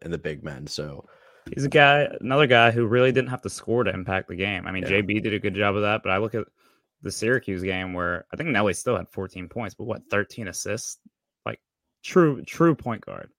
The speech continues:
Speaker 1: That's something we
Speaker 2: Uh,
Speaker 1: hadn't had for a while. Pitt hasn't had, like, a true point guard that can initiate offense and know when to take over, know when to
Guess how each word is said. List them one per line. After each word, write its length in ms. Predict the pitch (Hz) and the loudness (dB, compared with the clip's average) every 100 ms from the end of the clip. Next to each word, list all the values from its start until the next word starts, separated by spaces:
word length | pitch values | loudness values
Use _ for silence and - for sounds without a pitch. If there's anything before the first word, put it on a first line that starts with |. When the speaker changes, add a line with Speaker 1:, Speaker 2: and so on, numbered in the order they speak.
| _ _ _ - | _ _ _ 0
Speaker 1:
That's 180 | 92 | 4
something 180 | 104 131 | 6 6
we 20 | |
Speaker 2:
Uh, 80 | 113 | 6
Speaker 1:
hadn't 120 | 113 | 6
had 120 | 110 117 | 4 4
for 100 | 98 | 0
a 60 | |
while. 340 | 71 67 - - | 2 -2 -4 -6
Pitt 80 | 90 | 0
hasn't 240 | 92 95 87 | 2 2 0
had, 180 | 90 | 0
like, 140 | 90 87 | 0 -2
a 60 | |
true 340 | 85 - 101 98 | -6 0 4 4
point 320 | - 95 95 | 2 0 2
guard 300 | 85 82 80 | 4 4 4
that 160 | 80 - | 0 -2
can 320 | 82 80 73 _ _ _ - | -4 -4 -8 _ _ _ -10
initiate 420 | 78 90 92 95 | -4 -2 2 4
offense 680 | 87 87 - 90 87 82 - | 6 4 4 2 2 -2 -6
and 340 | - 80 80 - _ _ _ _ | -6 -8 -10 -12 _ _ _ _
know 300 | 82 90 98 | -6 6 8
when 160 | 101 104 | 8 4
to 80 | 101 | 2
take 260 | 107 95 | 2 6
over, 300 | 95 101 107 | 6 6 4
know 160 | 90 92 | 4 4
when 160 | 95 | 4
to 240 | 95 98 | 2 -2